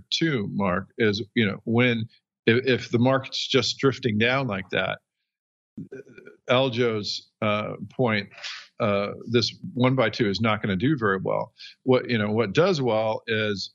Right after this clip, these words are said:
either a, uh, you know, w-, what we've been testing is more of a, a put calendar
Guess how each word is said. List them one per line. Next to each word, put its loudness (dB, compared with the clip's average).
either 2
a, -2
uh, 0
you 0
know, 0
w-, 0
what 2
we've 2
been 2
testing -2
is -2
more 2
of -2
a, 0
a 2
put -6
calendar -4